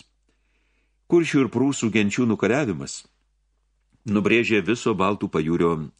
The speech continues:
pajungimo perspektyvą. Tomis aplinkybėmis popiežiai siekė, kad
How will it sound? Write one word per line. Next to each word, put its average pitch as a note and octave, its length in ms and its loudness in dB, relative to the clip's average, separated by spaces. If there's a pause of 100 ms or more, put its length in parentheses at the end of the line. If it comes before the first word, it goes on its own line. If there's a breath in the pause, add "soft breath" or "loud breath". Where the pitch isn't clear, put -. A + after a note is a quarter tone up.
pajungimo E2 560 -2
perspektyvą. C#2 800 -8 (340)
Tomis G2+ 280 2
aplinkybėmis F#2+ 640 0
popiežiai E2+ 520 -2
siekė, F#2+ 460 -2 (600 soft breath)
kad C#2+ 180 -6